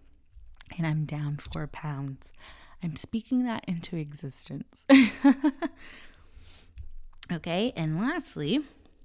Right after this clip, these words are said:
once I create this routine, how will I maintain it?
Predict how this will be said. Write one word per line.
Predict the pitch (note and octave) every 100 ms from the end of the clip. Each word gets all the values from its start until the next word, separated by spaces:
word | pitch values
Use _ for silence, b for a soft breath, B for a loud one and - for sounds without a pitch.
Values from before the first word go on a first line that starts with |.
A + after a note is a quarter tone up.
| b b b b
once | G#3+ C#4 F4 F4
I | G4
create | - A#3 G#3+ A#3 C4+ -
this | E3+ -
routine, | D3+ D3+ - A3+ F3+ - - -
how | B3 C#4
will | D4
I | C#4
maintain | C4+ C4+ C4 - C#4 G3+
it? | - -